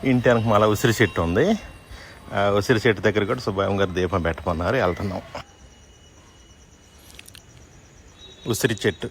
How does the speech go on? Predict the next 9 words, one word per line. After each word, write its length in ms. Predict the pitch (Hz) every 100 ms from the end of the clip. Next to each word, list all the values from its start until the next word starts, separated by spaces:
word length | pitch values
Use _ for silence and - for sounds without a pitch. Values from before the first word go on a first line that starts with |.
| -
ఇంట్లో 320 | 123 95 113 - - - - - - - - - - - - - - - - -
అమ్మ 300 | 123 110 117
నాటిచ్చి 540 | 110 107 113 104 -
బాగా 200 | 165 113
చేస్తుంది 520 | 110 92 98 - - 117
ఇది. 160 | - - - - - - - - - - - - - - - - - - - - - - -
అమ్మా, 300 | 127 139 107 - - - - - - - -
కార్తీక 380 | 123 131 139
పౌర్ణమి, 580 | 120 117 117 117 117 123